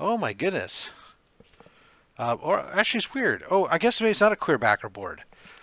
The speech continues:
Um, because I'm seeing that there's white backer. It's just they had special backer or an insert done or something, I guess, for them. But that's cool. This book doesn't make your skin crawl. It's on too tight.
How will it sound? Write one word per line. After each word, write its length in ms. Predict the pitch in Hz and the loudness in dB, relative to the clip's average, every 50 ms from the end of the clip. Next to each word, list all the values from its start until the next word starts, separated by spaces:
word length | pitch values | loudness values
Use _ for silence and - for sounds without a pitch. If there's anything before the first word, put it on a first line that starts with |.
| - - - | -16 -6 -2
Um, 580 | 120 123 120 120 120 120 117 113 113 113 113 _ _ - - _ _ _ _ | 0 2 4 4 2 2 0 -2 -8 -14 -14 _ _ -20 -20 _ _ _ _
because 280 | - 123 - 147 139 123 | -6 2 6 6 6 6
I'm 100 | 123 117 | 6 0
seeing 260 | - - 160 151 139 | -4 -4 -2 -2 -2
that 80 | 131 123 | -2 -4
there's 160 | 123 110 98 | -6 -8 -8
white 320 | 92 101 127 131 131 - _ _ - _ _ - - 139 | -6 -4 -4 -4 -4 -6 _ _ -20 _ _ -20 -12 -6
backer. 360 | 139 135 127 - 127 120 - - - - - - | -4 -4 -4 -4 -6 -8 -8 -10 -14 -20 -6 0
It's 140 | - 139 123 | 2 4 6
just 280 | 147 139 - - - - | 6 6 4 2 -2 -4
they 80 | 151 | -4
had 400 | 151 - 139 135 139 143 139 - _ - - - _ | -2 2 4 4 4 2 0 -4 _ -16 -20 -20 _
special 540 | - - - - - - 131 131 127 - 143 | -4 -2 -2 -2 -2 0 -2 0 0 0 -2
backer 420 | 117 - 117 113 131 135 - 139 143 | 0 2 4 4 4 4 2 0 -2
or 160 | 143 139 123 | 0 -2 -4
an 80 | 117 | -4
insert 580 | - - 165 180 170 - - 131 104 98 - - | -6 -6 -4 -2 0 0 0 0 -2 -4 -4 -4
done 240 | - 110 104 104 98 | -4 -2 -2 -2 -2
or 80 | 98 | -2
something, 340 | 98 - 127 113 - 117 104 | -4 -4 -4 -6 -10 -10 -10
I 60 | 98 | -10
guess, 220 | 95 107 101 95 - | -8 -6 -6 -6 -6
for 220 | - - 104 101 | -8 -8 -10 -10
them. 180 | 101 98 95 104 - - - - - - | -10 -10 -12 -12 -16 -20 -20 -20 -20 -10
But 120 | - - 143 | -4 -2 -2
that's 140 | 156 - | 0 -2
cool. 420 | - - - 117 117 135 151 147 - - - - - _ _ _ _ _ _ _ _ _ _ _ _ _ _ - - - - - _ _ _ - | -2 -4 -4 -2 -2 -2 -4 -6 -10 -20 -20 -20 -20 _ _ _ _ _ _ _ _ _ _ _ _ _ _ -20 -20 -20 -20 -20 _ _ _ -6
This 160 | 123 123 - - | -4 -2 -2 -2
book 300 | - 131 - - - - | -2 0 -2 -2 0 -2
doesn't 280 | 147 123 113 127 123 | -4 -2 -2 -4 -6
make 220 | 117 131 127 - - | -6 -8 -8 -6 -6
your 60 | 113 | -4
skin 460 | - - - - 123 123 123 123 110 - - - _ _ _ - - - _ - | -4 -4 -4 -6 -6 -6 -6 -8 -10 -12 -16 -20 _ _ _ -20 -20 -20 _ -12
crawl. 380 | - - 123 120 127 131 127 | -6 -2 2 4 4 4 2
It's 160 | 113 107 - - | 0 -2 -4 -2
on 220 | 131 123 123 127 | -2 -2 -2 -2
too 220 | - - 139 127 | -4 -2 -2 -2
tight. 460 | 117 - - 127 120 135 156 - - | -2 0 0 0 0 0 -2 -8 -14